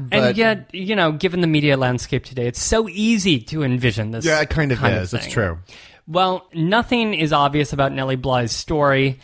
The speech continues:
Speaker 2: Neither is the fact that a couple years later, when she was thirty-one, she met a very wealthy man named Robert Seaman, who was forty years her senior, and the president of the American Steel Barrel Company and the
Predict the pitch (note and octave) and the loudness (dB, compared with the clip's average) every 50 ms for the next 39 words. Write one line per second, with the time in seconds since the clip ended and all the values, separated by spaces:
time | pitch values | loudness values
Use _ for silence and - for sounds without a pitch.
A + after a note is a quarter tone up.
0 | - - - B2+ B2+ C#3+ E3 G#3+ C#4 D4+ D4+ A3 D#3 C3+ B2+ B2+ C3+ - D3 C#3 | -20 -16 -8 -4 -2 0 2 2 2 2 2 2 0 0 0 -2 -4 -4 -4 -4
1 | C#3 E3+ D#3+ - - C#3 C3+ B2+ - D#3 C#3+ C#3 - F3 E3 - E3+ D3+ C#3 C#3 | -2 -4 -4 0 0 0 0 0 -4 -6 -6 -6 -4 -6 -4 -2 -2 0 0 0
2 | C3+ B2+ - - C3 A#2+ A#2+ A#2+ A#2 A#2+ B2 A#2+ - - A#2+ A2+ - - - - | 0 -2 -2 -2 0 0 2 0 0 0 -2 -2 -2 -6 -10 -10 -12 -14 -8 -2
3 | - A#3 A#3+ A3 A3+ G3 E3 C#3+ C3+ C3+ C3 C3 C3 C3+ C3+ C3 - - - - | 0 0 0 0 -2 -2 0 0 2 2 2 2 2 0 -2 -4 -8 -20 -20 -16
4 | - - - - E3 D3 D3 D3 D#3 F3+ G3+ G#3+ - - - - - - _ _ | -12 -8 -6 -4 -2 -2 0 0 0 0 -2 -2 -4 -8 -14 -14 -14 -16 _ _
5 | - C#3 C3 B2+ A#2+ A#2+ A#2+ A#2+ A#2+ A#2+ B2 C#3+ B2+ B2 B2+ F#3 G#3 G3+ F#3+ D#3+ | -4 -4 -2 -2 -2 -2 -4 -4 -6 -6 -8 -10 -10 -6 -2 0 2 2 2 2
6 | C#3+ C3+ C#3+ - - A#2 B2 D3+ D#3 D3+ - E3+ D3+ C#3 B2+ B2+ A#2+ A#2+ A#2+ A2+ | 0 0 -2 -6 -8 -2 0 0 0 0 0 0 0 2 2 2 0 0 -2 -2
7 | A2+ A#2 A#2 B2+ D#3 F3 E3+ F#3 F3 D#3 - - - - C#3 C3 B2+ B2+ B2 B2 | -2 -2 0 2 2 2 2 0 -2 -2 -4 -8 -6 -4 -2 -2 0 -2 -2 -2
8 | B2+ C3 A#2+ A#2+ - - - E3 D#3 D#3+ C#3 - - - - D#3 D#3+ F#3+ G3 G3+ | -4 -6 -6 -8 -8 -2 0 2 2 2 2 0 -2 -4 -2 0 0 2 2 2
9 | G#3 G3+ F#3+ F#3+ F#3+ F#3 - G#3+ G#3+ G3+ - A3+ A3 F3+ C#3 B2 A2+ B2 D3 D#3+ | 0 2 2 2 2 0 -2 -2 -2 -2 0 0 2 2 4 2 2 2 0 -2
10 | - - - - C3+ C3+ D3+ D3+ - - F#3 F#3 E3+ E3 E3 E3+ E3 E3 D#3 C#3 | -4 -8 -14 -6 -2 0 0 0 0 0 0 0 0 -2 -2 -2 -2 -4 -4 -4
11 | - D3 C3 C3 C3 D3 E3+ F#3 F#3+ - F#3 D#3+ D3+ - - - - - - F#3+ | -2 -2 -2 0 0 2 2 2 2 0 -2 -4 -4 -4 -6 -10 -10 -10 -8 -4
12 | F#3+ G3+ F#3+ F3+ D3+ C3 - F3 F#3 F#3 F#3+ F3 C#3+ C3 - - B2 G#2+ G2+ A2 | -2 -2 -2 -2 -4 -4 -2 0 0 0 2 0 0 0 0 -2 -4 -4 -4 -4
13 | A#2 B2+ E3 F#3+ F3+ D3+ C#3+ D3+ | -4 -2 -2 0 0 0 -2 -2